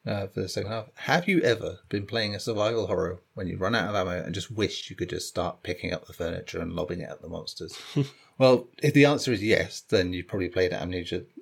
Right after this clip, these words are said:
Speaker 1: uh, re-, you know, The Bunker, uh, which does have a little bit of that. But, uh, I do have a game that may be for you. Uh, that would be Greggy's Echoes from Willowbrook, which is a physics-orientated survival horror game where you attempt to escape from a sinister farmstead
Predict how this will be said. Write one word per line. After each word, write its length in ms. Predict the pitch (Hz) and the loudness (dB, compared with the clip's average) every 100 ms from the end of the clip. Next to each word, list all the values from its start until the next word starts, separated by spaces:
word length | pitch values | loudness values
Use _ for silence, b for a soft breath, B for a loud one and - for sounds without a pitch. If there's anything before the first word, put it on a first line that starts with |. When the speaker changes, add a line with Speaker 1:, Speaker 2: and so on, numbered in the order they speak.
| - - | -20 -10
Speaker 1:
uh, 220 | 95 90 80 | -8 -6 -6
re-, 260 | 98 90 147 | -6 -6 -6
you 140 | 104 | -6
know, 160 | 87 90 - - - | -6 -8 -10 -8 -8
The 80 | - | -6
Bunker, 420 | - 104 87 87 - _ - B B B - | -4 -4 -4 -8 -10 _ -20 B B B 0
uh, 220 | 92 101 - | 0 0 -4
which 200 | 110 - | -8 -4
does 160 | 90 85 | -4 -4
have 60 | |
a 40 | 92 | -8
little 180 | 104 85 | -6 -6
bit 120 | 85 | -6
of 100 | 82 | -4
that. 220 | 95 117 _ | -4 -6 _
But, 260 | 123 - - | -2 0 4
uh, 220 | 123 107 - _ _ _ _ _ _ _ - | 6 4 -2 _ _ _ _ _ _ _ -2
I 140 | 127 | 0
do 160 | 135 156 | 4 4
have 140 | 135 | 4
a 40 | 131 | 4
game 340 | 127 131 127 - | 4 4 2 -6
that 120 | - | -8
may 160 | 107 127 | -6 -4
be 160 | 135 131 | -4 -4
for 140 | - | -2
you. 340 | 135 156 90 - B B B B | 0 2 0 -2 B B B B
Uh, 220 | 120 120 - | 2 2 0
that 160 | - 127 | -4 -6
would 100 | 135 | 0
be 80 | 131 | 0
Greggy's 480 | 131 135 135 135 - | 2 2 4 2 0
Echoes 540 | - - 151 147 147 - _ | -2 -2 2 0 0 -8 _
from 240 | - 123 | -8 -4
Willowbrook, 500 | 117 85 82 - - B B B | -2 -2 -4 -12 -14 B B B
which 200 | - - | -14 -10
is 100 | 90 | -6
a 60 | 80 | -6
physics-orientated 1080 | - 160 123 - 104 104 101 95 90 95 - | -2 -2 -2 -4 -6 -2 -2 -2 -4 -6 -8
survival 460 | 101 110 131 117 | -6 2 2 2
horror 200 | 90 92 | 2 0
game 280 | 92 92 90 - | 2 2 0 -4
where 120 | 95 | -6
you 80 | 90 | -6
attempt 300 | - 107 - | -4 -6 -8
to 60 | |
escape 320 | - - 87 - | -8 -2 -2 -4
from 140 | - | -14
a 60 | - | -12
sinister 480 | - 90 85 - - | -10 -8 -8 -8 -10
farmstead 580 | - 87 87 - - | -8 -8 -8 -6 -8